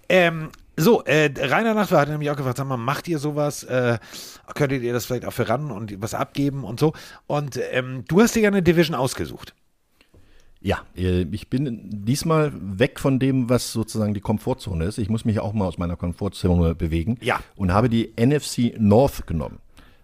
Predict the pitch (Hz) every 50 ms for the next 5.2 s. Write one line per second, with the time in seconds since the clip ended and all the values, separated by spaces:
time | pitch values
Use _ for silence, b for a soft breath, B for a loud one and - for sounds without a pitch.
0 | b b b - - - - - 147 - 127 180 180 180 170 160 156 143 139 127
1 | 120 110 139 - - - 147 147 160 165 - - 90 92 104 107 92 98 - -
2 | 117 117 - - 120 120 113 113 113 110 - 110 - - 117 113 110 113 107 B
3 | B B B B B B B - - 101 101 - - - - - - 90 92 92
4 | 92 92 90 90 87 87 87 87 82 80 - - - 101 - 92 90 107 120 -
5 | 135 143 147